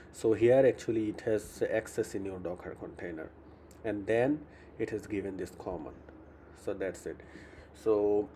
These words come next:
so now we haven't installed cac P H P, so you can see. So I'm just going to command this one now, and now first I just, just set up this environment that already we have.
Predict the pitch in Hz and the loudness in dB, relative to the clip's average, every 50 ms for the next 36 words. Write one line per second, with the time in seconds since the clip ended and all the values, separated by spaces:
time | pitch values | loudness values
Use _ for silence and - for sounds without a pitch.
0 | - - - - - - - - - - - 127 127 143 160 180 165 160 185 185 | -18 -20 -18 -18 -18 -20 -18 -16 -4 0 2 4 6 8 10 10 10 10 8 6
1 | - - - - - - - - - - - - - - - - - - - 165 | 0 -10 -18 -20 -20 -20 -20 -20 -20 -20 -20 -20 -20 -16 -14 -14 4 8 10 10
2 | 156 123 147 160 170 175 175 160 165 143 143 143 147 - - 147 147 - - 147 | 12 12 10 8 8 8 8 6 6 6 6 6 4 6 6 6 6 6 6 6
3 | 143 - - - 151 147 143 - - - 175 202 185 - - - - - - - | 6 4 4 4 4 4 4 0 0 0 0 0 0 -8 -16 -20 -20 -20 -20 -14
4 | - - 113 110 110 107 113 117 110 - - 135 139 - - - - - - - | -6 -2 0 0 2 2 0 0 -2 -2 -6 -6 -8 -8 -12 -20 -20 -20 -16 -16
5 | - - - - - - - 113 113 110 - 123 123 127 131 123 117 123 117 117 | -16 -16 -16 -16 -6 0 2 4 4 4 4 2 2 0 -2 -2 0 2 4 4
6 | 120 120 120 120 - - 127 120 117 117 117 117 117 113 113 113 107 - - - | 4 4 0 -2 -2 2 4 6 6 6 6 6 6 6 6 4 2 0 -4 -4
7 | - - - - - - - - - - - - - - - - - - - - | -4 -4 -4 -6 -18 -20 -20 -20 -20 -20 -20 -20 -20 -20 -20 -20 -20 -20 -20 -20
8 | - - - - - - - - 143 139 147 143 123 104 - - - - - - | -20 -20 -20 -20 -20 -6 0 2 2 4 4 4 2 0 -2 -6 -10 -10 -10 -8
9 | - - - - - - - - - - - - - - - - - 110 110 107 | -8 -8 -8 -8 -10 -10 -12 -16 -20 -20 -20 -20 -20 -20 -16 -10 -6 -4 -4 -4
10 | 107 107 104 101 98 107 107 - - - - - - - - - - - 117 120 | -4 -4 -4 -4 -4 -6 -6 -6 -8 -18 -20 -20 -20 -20 -20 -14 -8 -4 0 2
11 | 120 123 123 - - - 156 156 - - - - - 127 123 123 117 107 117 127 | 2 2 2 0 4 6 8 8 8 6 -4 -4 0 0 0 0 0 2 4 4
12 | 127 - - - - 131 123 - - - - 120 113 - 113 101 98 107 104 - | 4 2 0 -4 -2 -2 -2 -2 0 2 2 4 4 4 2 0 0 -6 -6 -4
13 | - - 110 101 101 98 98 95 98 95 92 92 101 98 95 - - - - 107 | -4 -6 -4 -2 0 -2 -2 -2 -4 -6 -6 -6 -6 -6 -8 -10 -10 -4 -2 0
14 | 110 110 107 104 101 107 101 98 87 - - 104 90 - | 2 2 2 2 0 0 -4 -4 -6 -6 -4 -4 -4 -4